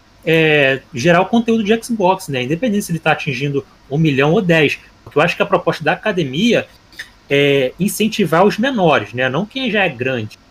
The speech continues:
Pelo menos até eu acho isso uma boa ideia, porque o cara que quer crescer, o cara que cresce de forma orgânica, é muito difícil. Eu tive, eu tive um apoio de, de, do canal do Duff, né? Do, do Dinho também. É, tive essa sorte.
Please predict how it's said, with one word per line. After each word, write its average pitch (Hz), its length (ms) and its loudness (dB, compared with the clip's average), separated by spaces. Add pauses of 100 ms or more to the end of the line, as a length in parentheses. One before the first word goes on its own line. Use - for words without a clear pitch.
(280)
Pelo 123 160 -4
menos 165 280 -2
até 196 340 2
eu 214 260 4
acho 175 260 0
isso 202 140 -8
uma 202 120 0
boa 170 180 0
ideia, 196 300 0
porque 175 340 -4 (280)
o 170 60 -10
cara 208 220 0
que 196 120 -8
quer 180 180 -2
crescer, 175 600 0 (300)
o - 40 -20
cara 143 160 0
que - 60 -14 (160)
cresce 147 220 -2
de - 80 -18
forma 147 300 -4
orgânica, 147 540 -4
é 147 40 -2
muito 175 360 -2
difícil. 170 300 -6 (1300)
Eu 160 180 -2
tive, 98 360 -8 (500)
eu 147 100 -4
tive 175 220 -6
um 165 100 2
apoio 170 480 0 (360)
de, 127 300 -6
de, 117 340 -6
do 113 120 -8
canal 120 240 -2
do 113 80 -8
Duff, 147 500 0
né? 123 160 -2
Do, 110 140 -8
do 110 140 -4
Dinho 110 260 -8
também. 120 440 -2 (580)
É, 101 400 -10 (180)
tive 113 140 -8
essa 110 180 -6
sorte. 143 580 -2